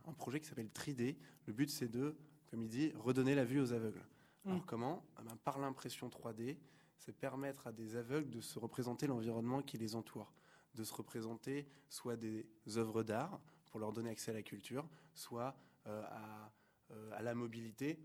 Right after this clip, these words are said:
Speaker 1: en leur imprimant des plans, euh, de rues ou de bâtiments en trois dimensions.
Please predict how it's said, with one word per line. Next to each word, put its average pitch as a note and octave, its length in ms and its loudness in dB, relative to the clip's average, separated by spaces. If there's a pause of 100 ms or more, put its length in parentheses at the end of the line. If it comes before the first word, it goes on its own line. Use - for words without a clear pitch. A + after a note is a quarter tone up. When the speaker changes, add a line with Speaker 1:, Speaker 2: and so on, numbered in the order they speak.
Speaker 1:
en A#2 100 -8
leur A2+ 180 -4
imprimant A#2+ 520 0
des A#2 160 0
plans, C3 440 -2 (200)
euh, A2 420 -6 (300)
de A2+ 100 -4
rues A#2+ 380 0
ou B2 100 -2
de A2 140 -4
bâtiments A#2 500 -6
en A#2 60 -8
trois - 160 -6
dimensions. A#2 360 -8